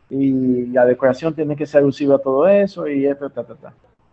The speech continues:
Y lo que dice esta ley es que tú, como prestador de servicios,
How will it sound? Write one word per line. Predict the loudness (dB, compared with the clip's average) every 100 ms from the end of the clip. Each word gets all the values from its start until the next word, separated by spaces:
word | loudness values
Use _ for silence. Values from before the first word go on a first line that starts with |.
| _ _ _ _ _ _ _
Y | 0
lo | 2
que | 4 2
dice | 2 0
esta | 0 4
ley | 6 6 4
es | 0 -2
que | -4
tú, | -2 -2 0
como | 0 0
prestador | -2 0 2 4 2
de | -2
servicios, | -2 0 -2 -4 -14